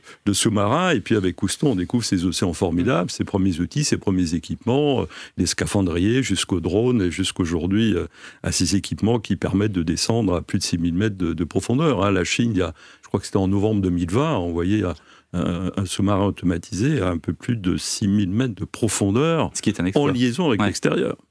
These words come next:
Speaker 2: Ouais. Donc du coup,
Speaker 1: Ah.
Speaker 2: on pouvait voir ce qui s'y passait.
Speaker 1: Donc vous voyez, entre parenthèses,
Speaker 2: Ouais.
Speaker 1: on reviendra sur les enjeux géostratégiques, mais un pays qui
Speaker 2: Oui,
Speaker 1: était
Speaker 2: oui.
Speaker 1: considéré
Speaker 2: Pas tout
Speaker 1: comme
Speaker 2: de
Speaker 1: un
Speaker 2: suite.
Speaker 1: pays en voie de développement il y a trente ans,
Speaker 2: Continuons
Speaker 1: hein.
Speaker 2: sur l'état des lieux. Euh, Didier Diard, est-ce qu'on a cartographié tous les fonds marins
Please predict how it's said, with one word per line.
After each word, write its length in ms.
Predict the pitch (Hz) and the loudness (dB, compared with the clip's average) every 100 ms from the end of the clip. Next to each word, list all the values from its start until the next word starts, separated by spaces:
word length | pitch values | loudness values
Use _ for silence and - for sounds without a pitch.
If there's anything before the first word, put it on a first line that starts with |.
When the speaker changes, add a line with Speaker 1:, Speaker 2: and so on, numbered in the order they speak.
| - | 0
Speaker 2:
Ouais. 200 | 98 82 _ | 0 -2 _
Donc 140 | 98 87 | -6 -6
du 60 | - | 0
coup, 80 | 131 | 2
Speaker 1:
Ah. 40 | |
Speaker 2:
on 60 | 120 | 2
pouvait 260 | 110 101 | 2 2
voir 340 | 95 117 143 - | 2 2 0 -2
ce 60 | - | -10
qui 80 | |
s'y 120 | - - | -8 -6
passait. 280 | - - | -8 -4
Speaker 1:
Donc 80 | 113 | 0
vous 60 | 98 | 2
voyez, 160 | 131 | 4
entre 200 | 120 95 | 2 0
parenthèses, 220 | 107 110 107 | 0 2 2
Speaker 2:
Ouais. 60 | |
Speaker 1:
on 20 | 117 | 4
reviendra 360 | 123 120 123 | 4 2 0
sur 140 | - 101 | 0 0
les 200 | 98 101 | 2 2
enjeux 320 | 104 107 104 | 2 2 2
géostratégiques, 760 | 104 90 - 104 110 120 202 | 2 0 0 0 0 0 2
mais 80 | 123 | 2
un 60 | 98 | 2
pays 160 | 123 | 0
qui 100 | 120 | 2
Speaker 2:
Oui, 60 | 131 | 4
Speaker 1:
était 100 | 135 | 4
Speaker 2:
oui. 60 | |
Speaker 1:
considéré 360 | 117 104 110 113 | 2 2 2 2
Speaker 2:
Pas 60 | 165 | 2
tout 60 | |
Speaker 1:
comme 80 | 104 | 4
Speaker 2:
de 60 | 104 | 4
Speaker 1:
un 40 | |
Speaker 2:
suite. 100 | 110 | 2
Speaker 1:
pays 120 | 120 | 2
en 80 | 107 | 2
voie 140 | 95 107 | 2 2
de 40 | |
développement 380 | 104 101 90 110 | 2 2 2 2
il 20 | |
y 40 | 98 | 2
a 40 | |
trente 160 | - 120 | 2 2
ans, 60 | |
Speaker 2:
Continuons 340 | - 170 175 196 | 4 4 4 2
Speaker 1:
hein. 40 | |
Speaker 2:
sur 180 | - 143 | 2 2
l'état 240 | 127 151 | 2 2
des 120 | 131 127 | 2 4
lieux. 300 | 123 123 - | 4 4 4
Euh, 180 | 95 98 | 4 4
Didier 300 | 101 123 123 | 2 2 2
Diard, 320 | 113 120 120 - | 2 2 2 -2
est-ce 160 | 117 - | -4 0
qu'on 160 | 160 165 | 2 2
a 220 | 190 - _ _ - | 2 -2 _ _ 0
cartographié 1080 | 180 - - 147 117 127 - 131 135 190 - _ - | 0 0 0 2 2 0 0 -2 0 0 -2 _ 2
tous 160 | 196 | 4
les 100 | 165 131 | 4 2
fonds 160 | 131 | 2
marins 400 | 123 117 139 226 | 2 4 2 2